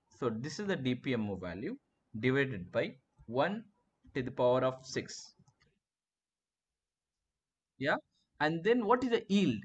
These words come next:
Yield is one minus that value is the yield, ninety-nine point eight zero one nine eight. Even when you put, like, ninety-nine point eight zero one nine eight, you will get this percentage.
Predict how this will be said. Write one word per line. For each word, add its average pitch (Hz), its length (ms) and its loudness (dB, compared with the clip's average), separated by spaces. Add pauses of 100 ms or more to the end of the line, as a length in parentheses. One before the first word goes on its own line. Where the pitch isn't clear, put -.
Yield 240 260 2
is 226 140 -4
one 160 260 4
minus 196 440 0
that 131 340 4
value 151 340 4
is 107 80 -4
the 120 120 -4
yield, 117 260 0 (160)
ninety-nine 139 760 -2
point 113 340 -2 (440)
eight 143 240 2
zero 117 440 2
one 113 260 2
nine 104 280 0
eight. 87 80 -12 (180)
Even 240 360 -2
when 185 160 0
you 165 100 -2
put, 170 320 -4
like, 135 180 -2
ninety-nine 127 720 0
point 110 320 -4 (320)
eight 131 280 2
zero 110 580 -2
one 120 360 4
nine 120 320 2
eight, 147 300 -2
you 151 120 -2
will 143 200 2
get 147 180 -2
this 143 180 -4
percentage. 101 600 -4